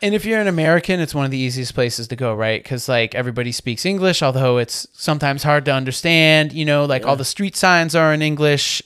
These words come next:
Speaker 1: you know, they're English and Gaelic. Um, you know, unless you go to Northern Ireland, it's a little bit, a little bit different, a little more British, you know, um, there. But, um, you know, so it's an easy place to get around for, for the students, right? 'Cause, like, you know, some students have never been out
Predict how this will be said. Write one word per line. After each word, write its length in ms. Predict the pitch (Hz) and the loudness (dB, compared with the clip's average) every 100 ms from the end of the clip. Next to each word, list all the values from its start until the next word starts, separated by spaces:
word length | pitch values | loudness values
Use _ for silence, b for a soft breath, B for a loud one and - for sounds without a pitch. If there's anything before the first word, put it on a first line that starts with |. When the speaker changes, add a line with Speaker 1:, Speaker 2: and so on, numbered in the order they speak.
| - | -6
Speaker 1:
you 160 | 156 | -4
know, 60 | 139 | -2
they're 300 | 143 151 156 - | -2 -4 -8 -4
English 380 | 175 165 160 - | -2 0 0 0
and 180 | 139 127 | -4 2
Gaelic. 520 | 131 131 131 135 - B B B - | 4 4 4 0 -6 B B B -6
Um, 480 | 135 127 123 127 - | -2 -2 -2 -6 -6
you 160 | 135 | -4
know, 180 | 123 120 | -2 -4
unless 320 | - 170 175 170 | -2 -2 -2 -2
you 60 | |
go 80 | 165 | -2
to 60 | 143 | 0
Northern 280 | 131 131 | -2 -2
Ireland, 400 | 127 123 123 120 | -4 -4 -6 -8
it's 140 | 117 - | -8 -6
a 40 | |
little 100 | 117 | -4
bit, 240 | 113 107 _ | -4 -6 _
a 40 | 165 | -4
little 140 | 135 | -2
bit 160 | 127 127 | -2 -2
different, 260 | 127 131 | -2 0
a 40 | 127 | -2
little 100 | 127 | -2
more 180 | 120 120 | -4 -6
British, 540 | 143 127 131 131 - 143 | -2 0 0 -2 -4 -4
you 100 | 131 | -2
know, 300 | 127 127 - | -2 -2 -4
um, 340 | 127 120 117 | -4 -4 -2
there. 280 | 127 131 127 | 0 0 0
But, 260 | 123 120 117 | 0 -2 0
um, 380 | 120 117 117 - | -2 -4 -6 -6
you 140 | 131 | -4
know, 260 | 123 123 120 | -2 -4 -2
so 140 | 170 | -4
it's 120 | 170 | -4
an 60 | 190 | -2
easy 220 | 202 180 | -2 -2
place 260 | 175 160 - | -2 -2 -4
to 80 | |
get 160 | 139 131 | -4 -2
around 360 | 127 131 127 - | 0 -2 -2 -4
for, 280 | 131 117 b b _ | -4 -4 b b _
for 100 | 143 | -8
the 120 | 131 | -6
students, 600 | - 254 196 - - - | 0 0 0 -2 -14 -10
right? 240 | 107 104 | -8 -8
'Cause, 200 | - 117 131 | -10 -8 -2
like, 300 | 131 127 170 | -2 -2 -4
you 60 | |
know, 260 | 156 123 123 b b b b b | -2 -2 -6 b b b b b
some 180 | - 160 | -14 -10
students 420 | 151 185 180 156 - | -8 -6 -6 -8 -8
have 180 | - 135 | -6 -4
never 160 | 135 | -4
been 160 | 135 | -4
out 100 | 131 | -4